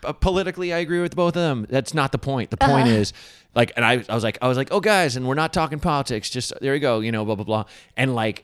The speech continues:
Speaker 1: an hour later, he's like, "And did you see?" And I'm like, "John," and he was like, "Oh, okay, okay." And, like, but it's funny. It's like, it's just, it's one of those things where it's like, we're not changing anything by all agreeing here at this table. Can we just let this go for a
Speaker 2: Mm-hmm.
Speaker 1: second?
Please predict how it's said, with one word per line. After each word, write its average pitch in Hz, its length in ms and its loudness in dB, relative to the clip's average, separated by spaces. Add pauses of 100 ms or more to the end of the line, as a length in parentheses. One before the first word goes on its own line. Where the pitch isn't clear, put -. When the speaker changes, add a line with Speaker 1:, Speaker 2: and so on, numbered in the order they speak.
Speaker 1:
an 113 140 -4 (160)
hour 104 260 0
later, 113 220 0
he's 98 160 -4
like, 90 200 -6
"And 147 160 -6
did 196 200 -4
you 269 180 0
see?" 226 280 -4
And 175 80 0
I'm 120 100 -2
like, 95 420 -6 (140)
"John," 123 520 2
and 110 80 -2
he 117 60 2
was 107 120 0
like, 98 200 -2
"Oh, 123 300 4
okay, 117 320 4
okay." 101 260 0 (260)
And, 135 160 0
like, 123 180 0 (280)
but 151 140 6
it's 151 100 4
funny. 165 240 -2
It's 113 160 -10
like, 147 120 -6
it's - 180 -4
just, - 300 -4 (920)
it's 131 140 -8
one 165 80 2
of 175 40 0
those 175 160 0
things 143 240 -4
where 113 140 -4
it's - 120 -8
like, 101 140 -6 (120)
we're 127 160 0
not 120 360 -2
changing 101 560 -4
anything 95 720 -4
by 90 240 -2
all 95 220 2
agreeing 90 480 -4
here 107 360 -2
at 92 140 -8
this - 180 -6
table. 107 460 -4
Can - 140 -12
we 165 40 -2
just 170 120 -2
let 170 120 4
this 156 140 -4
go 151 160 4
for 160 180 -4
a - 20 2
Speaker 2:
Mm-hmm. 202 80 2
Speaker 1:
second? 165 480 2